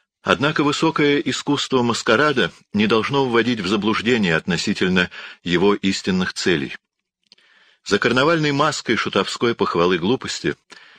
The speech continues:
скрывалась одна из опаснейших книг своего времени. И то, что сейчас восхищает нас просто как вдохновенный фейерверк, в действительности было взрывом, расчистившим путь немецкой реформации.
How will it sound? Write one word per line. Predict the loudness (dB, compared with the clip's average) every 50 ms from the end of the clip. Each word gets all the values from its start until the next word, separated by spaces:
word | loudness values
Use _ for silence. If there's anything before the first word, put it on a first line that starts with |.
| -20 _
скрывалась | -14 -6 0 2 2 4 4 2 0 0 0 0
одна | 0 2 2 0 0
из | 0 -2 0 0 0
опаснейших | 0 2 2 0 0 0 -2 -4 -2 -2 0 -2 -2 -2 -2
книг | -2 -2 -2 -2 -2 -4
своего | -6 -2 0 0 2 2 0
времени. | 0 0 -2 -2 -2 -4 -8 -10 -12 -16 _ _ _ _ _ _ _ -20 _ -6
И | -4
то, | 0 0 0 0
что | 0 0 0 0 0 0
сейчас | 0 -2 -4 -2 0 2 2 2 0 -2 -4
восхищает | -6 -4 -4 -4 -4 -2 0 2 2 0 0 0
нас | 0 0 0 -2 -4 -8 -10 -14 -16 -16 -16 -6
просто | -2 -2 0 0 -2 -4 -2
как | 0 0 0 0 -2
вдохновенный | -6 -4 -2 0 0 0 2 2 2 2 2 0 0 -2 -2
фейерверк, | -2 0 0 2 2 2 2 0 0 0 -2 -6 -12 -16 _ _ -20 _ _ _ _
в | -10 -4 -4
действительности | -4 -4 -4 -4 -2 0 0 0 0 -2 -2 -2 -2 -4 -4 -2
было | 0 2 2 2 2 0 -2 -8 -16 -18 _
взрывом, | -8 -6 0 2 2 2 2 0 0 -2 -2 -4 -6 -10 -18 -20 -20 -20 -20 _ _
расчистившим | -2 -2 0 0 -2 -2 -2 -2 -2 -2 -2 -2 -4 -2 -2 -2 0 0 0 0 0
путь | 0 0 0 0 -2 -2
немецкой | -2 0 2 2 0 0 -2 -6 -6 -4 -4 -4
реформации. | -4 -2 -2 -4 -2 -2 -4 -6 -6 -8 -8 -8 -10